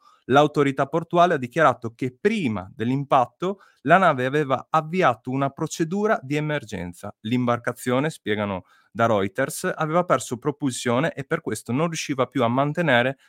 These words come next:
la rotta desiderata. La collisione con il ponte si sarebbe verificata proprio per questo motivo. E qui appunto poi c'è una disamina anche da parte del,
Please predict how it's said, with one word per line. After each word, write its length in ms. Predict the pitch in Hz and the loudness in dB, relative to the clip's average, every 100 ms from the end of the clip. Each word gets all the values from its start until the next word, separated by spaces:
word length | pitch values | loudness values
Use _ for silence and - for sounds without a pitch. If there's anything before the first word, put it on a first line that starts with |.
| _ | _
la 160 | 131 160 | 4 4
rotta 420 | 120 101 - 110 | 4 0 -2 -2
desiderata. 720 | 107 110 110 110 110 90 - 92 | -2 -6 -4 0 0 0 -4 -8
La 120 | 107 | -8
collisione 540 | - 139 151 160 120 | -2 0 0 2 0
con 140 | 101 127 | 0 -2
il 120 | 147 | 0
ponte 300 | 170 170 170 | -2 -2 -4
si 120 | 135 | -8
sarebbe 500 | - 160 131 107 104 | -2 0 0 0 -2
verificata 760 | 104 147 156 - 175 165 170 196 | 0 0 0 -2 0 0 0 -4
proprio 460 | - 104 95 113 - | -4 -4 -4 -10 -10
per 140 | 165 | -12
questo 400 | - 82 - 76 - | -12 -14 -14 -14 -8
motivo. 520 | 117 113 92 87 - _ _ - - - | -8 -8 -10 -12 -16 _ _ -20 -20 -6
E 120 | 135 | -6
qui 160 | - 120 | 2 2
appunto 380 | 117 110 104 110 | 2 0 -2 0
poi 320 | 101 101 98 _ _ - | 2 2 0 _ _ -10
c'è 160 | - | -4
una 160 | 117 110 | 0 0
disamina 540 | 107 110 110 110 107 | -2 -2 0 0 0
anche 200 | 104 104 | 0 -2
da 100 | 104 | -4
parte 600 | 98 113 110 - 101 92 | -2 2 0 0 -4 -4
del, 640 | 92 98 95 95 92 85 | -4 -4 -2 -2 -2 -6